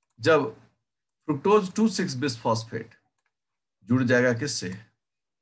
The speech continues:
phosphofructokinase one से, मतलब एंजाइम से।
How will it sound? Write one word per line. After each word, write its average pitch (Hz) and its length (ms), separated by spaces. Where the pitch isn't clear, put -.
phosphofructokinase 110 1120
one 65 180
से, - 200
मतलब 113 180
एंजाइम 90 400
से। - 200